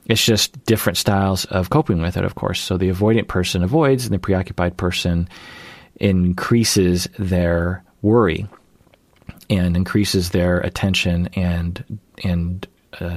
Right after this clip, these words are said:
demanding their, that their needs get met. But both are in a frequent state of not getting their needs met. But at least the preoccupied and the borderline person tries to meet their needs. The narcissistic and avoidant person, they don't. And so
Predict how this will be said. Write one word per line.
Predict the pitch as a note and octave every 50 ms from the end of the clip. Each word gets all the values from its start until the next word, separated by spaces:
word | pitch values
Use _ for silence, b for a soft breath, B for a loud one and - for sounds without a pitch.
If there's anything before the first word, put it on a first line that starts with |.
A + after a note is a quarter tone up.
| F2
demanding | F2 - G2 F#2+ F#2+ G2 G#2 G#2+ G#2+ G#2+ G2+ F2 E2 F2 F#2 - - _ - - -
their, | - F#2 E2+ E2+ E2+ -
that | - F#2 F2+
their | F#2+ F2+
needs | F2 F#2+ A2+ A#2 -
get | - - -
met. | G2+ F2+ E2+ -
But | - G#2 F#2 F2+
both | A#2+ A#2 B2+ C3+ C3 - - B B B B B B B B B
are | - G#2 G2+ G2 F#2 F#2 F2+ - - -
in | G#2+ G#2 F#2+
a | F#2 F#2 F2+ F2+ F2
frequent | - - - - A#2+ G#2+ - - F2+ - -
state | - - G2+ F#2+ F#2 F2+ - - - _ - _ -
of | G#2 F#2+ - - - - _ _ -
not | A2 G2 E2+ E2+
getting | - G2 F#2 F2+ F2 F2 F2 F2+ -
their | - G2 F2
needs | F#2 A2+ B2+ - -
met. | F#2+ - - -
But | D3+ E3 C#3+ -
at | - A2
least | A#2+ D3+ E3+ -
the | -
preoccupied | - - B2 G#2+ G#2 G#2 A#2 A#2+ A2+ - G2+ F#2+ F#2+
and | F#2 F#2
the | F2+
borderline | F2+ G2+ A2 B2+ A#2 G2 F#2 F2+
person | - F#2+ F2 - G2 F2+
tries | F2+ - - - A2 G2 G2+ G#2+ A2 G2+ F#2+ F2+ -
to | - F2+
meet | F2+ E2+ -
their | - D#2+ E2
needs. | G#2 G#2+ F#2 E2+ -
The | -
narcissistic | F#2+ G#2 A2+ B2 - - A#2 A2 - - G2+ F2+
and | F#2 F2
avoidant | F2 E2+ G2+ B2 D#3 B2+ -
person, | - F#2+ F2+ - - F#2 F2 E2+
they | F#2 A2 A2
don't. | F#2 G2 G2 A2 F#2+ - - -
And | - F#2+ F2
so | - - G#2+ F#2+ F#2